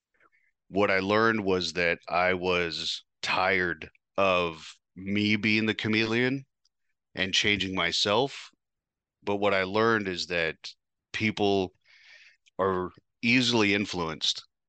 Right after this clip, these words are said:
and I just apparently had that personality. So here's Steve, comes along, and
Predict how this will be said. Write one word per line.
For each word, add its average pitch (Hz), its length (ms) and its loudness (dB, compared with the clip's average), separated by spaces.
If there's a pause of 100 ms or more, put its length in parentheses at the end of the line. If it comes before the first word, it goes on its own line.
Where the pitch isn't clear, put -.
(120)
and 87 680 -2 (640)
I 98 200 0
just 101 340 -2
apparently 110 500 2
had 101 240 -2
that 98 180 0
personality. 92 800 -2 (600)
So 101 300 2
here's 107 320 2
Steve, 104 500 0
comes 95 280 -4
along, 101 500 2
and 80 160 -6